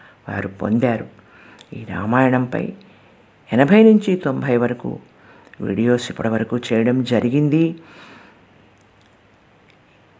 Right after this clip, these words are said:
వారికి నా అభినందనలు, ప్రణామములు తెలియచేసుకుంటున్నారు అని అంటున్నారు నిఖిల్ గారు. ఈ రకంగా ముందు ముందు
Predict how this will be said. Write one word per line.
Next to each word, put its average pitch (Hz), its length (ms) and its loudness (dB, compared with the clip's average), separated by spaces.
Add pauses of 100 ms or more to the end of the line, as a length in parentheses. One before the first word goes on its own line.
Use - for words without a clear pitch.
(880)
వారికి 131 640 -4 (340)
నా 113 380 0 (220)
అభినందనలు, 175 760 6 (360)
ప్రణామములు 127 760 0 (360)
తెలియచేసుకుంటున్నారు 120 1160 0
అని - 240 -8
అంటున్నారు - 480 -10
నిఖిల్ - 380 -12
గారు. - 140 -18 (1400)
ఈ 101 60 -8
రకంగా 123 640 -4 (480)
ముందు 226 300 8
ముందు 202 500 4